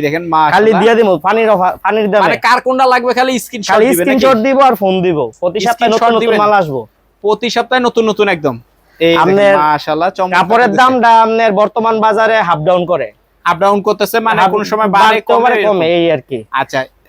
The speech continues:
Speaker 2: আমাদের
Speaker 1: আজকে যে রেট থাকবে কালকে এটা নাও থাকতে
Speaker 2: নাও
Speaker 1: পারে
Speaker 2: থাকতে
Speaker 1: নাকি?
Speaker 2: পারে।
Speaker 1: আচ্ছা।
Speaker 2: আর আজকে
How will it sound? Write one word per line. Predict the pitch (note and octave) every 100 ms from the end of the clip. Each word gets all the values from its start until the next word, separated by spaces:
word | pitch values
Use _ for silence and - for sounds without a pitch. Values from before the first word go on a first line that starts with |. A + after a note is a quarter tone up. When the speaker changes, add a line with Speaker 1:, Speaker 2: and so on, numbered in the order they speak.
| _
Speaker 2:
আমাদের | E3 G#3 G3 A#3
Speaker 1:
আজকে | B3
যে | C4
রেট | B3+ -
থাকবে | C4 C#4 C#4+ C#4 -
কালকে | A3 G#3 A#3
এটা | A#3
নাও | G#3+ A3+ G#3+
থাকতে | G#3+
Speaker 2:
নাও | A3
Speaker 1:
পারে | G#3
Speaker 2:
থাকতে | F#3+ G3+
Speaker 1:
নাকি? | F3+
Speaker 2:
পারে। | C3 A2 _ _ C3+ C3+
Speaker 1:
আচ্ছা। | C#3+
Speaker 2:
আর | F3
আজকে | F3 -